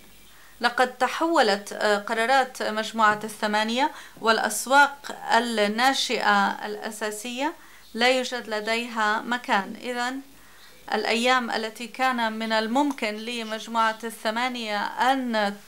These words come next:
تتخذ قراراتها نيابة عن العالم انتهت، ولكن ما يسبب لي القلق ليس رد فعل آسيا بهذا الخصوص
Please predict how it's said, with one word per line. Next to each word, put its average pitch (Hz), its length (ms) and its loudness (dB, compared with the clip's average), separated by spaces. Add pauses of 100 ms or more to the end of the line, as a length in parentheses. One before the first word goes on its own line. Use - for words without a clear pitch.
(240)
تتخذ 247 440 -4
قراراتها 226 760 0
نيابة 214 400 0
عن 196 80 4
العالم 214 520 2
انتهت، 247 540 -2 (460)
ولكن 233 400 4
ما 226 100 4
يسبب 240 520 -4
لي 233 120 -4
القلق 226 840 -2 (1080)
ليس 247 720 0 (1300)
رد 220 340 0
فعل 208 360 0
آسيا 262 540 0
بهذا 214 340 -2
الخصوص 214 720 -10